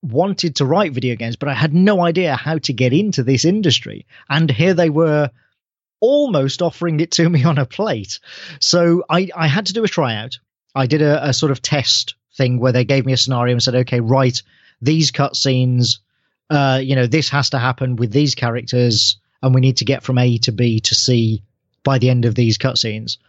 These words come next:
Uh, you know, go away and do that, and we'll see if you're any good." So I did. And yeah, I, they liked it, and they said, "Right," and hired me to write the entire video game. And so I did.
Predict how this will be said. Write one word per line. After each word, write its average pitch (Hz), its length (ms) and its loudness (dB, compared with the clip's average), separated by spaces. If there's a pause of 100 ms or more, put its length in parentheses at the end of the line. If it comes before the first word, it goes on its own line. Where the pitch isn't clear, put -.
(140)
Uh, 123 360 2
you 135 120 -2
know, 120 100 0
go 139 180 2
away 135 220 2
and 127 80 0
do 127 140 2
that, 117 180 -2
and 131 100 -6
we'll 123 120 -2
see 127 180 0
if 113 100 -4
you're 120 120 0
any 120 140 0
good." 123 220 -2 (200)
So 165 160 0
I 139 80 0
did. 131 280 -4 (520)
And 160 400 0
yeah, 175 300 2 (140)
I, 135 380 0
they 135 120 2
liked 151 340 0
it, 160 120 2
and 143 120 0
they 139 60 2
said, 127 220 0
"Right," 165 320 0
and 135 160 -2
hired 131 380 0
me 143 140 0
to 143 140 -2
write 131 420 0
the 131 160 -2
entire 123 640 0 (640)
video 185 340 2
game. 107 300 -4 (340)
And 135 240 2
so 147 380 2
I 135 160 -2
did. 139 320 -4